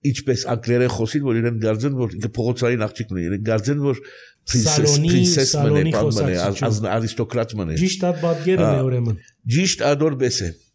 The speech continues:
Speaker 1: Մուխը գմարի ֆիլմին մեջ հայտեն հայտնի է, Բենար Շոյի պիես մնե, ադիկա Պիգմալիոն,
Speaker 2: Այո, այո։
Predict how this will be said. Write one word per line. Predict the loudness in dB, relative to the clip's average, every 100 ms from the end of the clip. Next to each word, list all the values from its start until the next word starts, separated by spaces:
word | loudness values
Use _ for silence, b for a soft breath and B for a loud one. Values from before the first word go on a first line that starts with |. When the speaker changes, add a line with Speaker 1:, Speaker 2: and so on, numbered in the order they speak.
| -20 _ -4
Speaker 1:
Մուխը | 0 0 0 0
գմարի | 0 0 0 0
ֆիլմին | -2 -2 -2
մեջ | -2 0
հայտեն | -2 0 0
հայտնի | 0 -2 -2
է, | -2 -2 -4 -6
Բենար | -2 0 0 -2
Շոյի | 0 0
պիես | 0 -2 -2
մնե, | -4 -4
ադիկա | -2 -2 -2
Պիգմալիոն, | -2 0 2 0 -2 -2
Speaker 2:
Այո, | -2
այո։ | -2